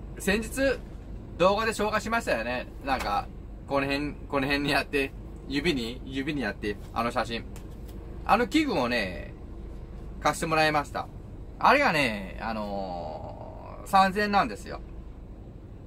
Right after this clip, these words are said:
まあ、私の山口県防府市の、あのー、病院、病院は三千円でした。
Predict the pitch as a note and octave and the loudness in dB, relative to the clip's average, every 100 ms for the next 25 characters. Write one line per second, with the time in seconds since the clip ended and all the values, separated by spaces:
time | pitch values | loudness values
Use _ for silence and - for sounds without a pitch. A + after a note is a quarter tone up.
0 | - - - E3+ D3 F3 - F3+ F3 E3 | -14 -8 0 4 6 4 0 0 0 4
1 | D#3 F3+ G#3 - D3 B2 D#3+ D#3+ - - | 6 6 4 2 0 4 4 4 0 -10
2 | - - - - - - A3 C#4+ - - | -12 -12 -10 -4 -4 -2 0 0 -4 -12
3 | - - - - - - - - - - | -12 -12 -12 -14 -14 -14 -14 -12 -12 -12
4 | - - B2+ B2 A#2 A2+ A2 G#2+ G#2 F2 | -10 -4 -2 0 2 0 0 -2 -2 -4
5 | - - A2+ C3 C#3 C#3+ C#3 - - - | -6 -6 0 4 4 4 -2 -6 -12 -10
6 | B2 C3+ C#3+ C#3+ F3+ G#3 - - - - | -2 2 2 2 2 2 0 -8 -12 -12
7 | - - - - - D3+ C3+ C#3+ C#3 C#3 | -12 -12 -12 -4 4 4 4 2 2 0
8 | - | -2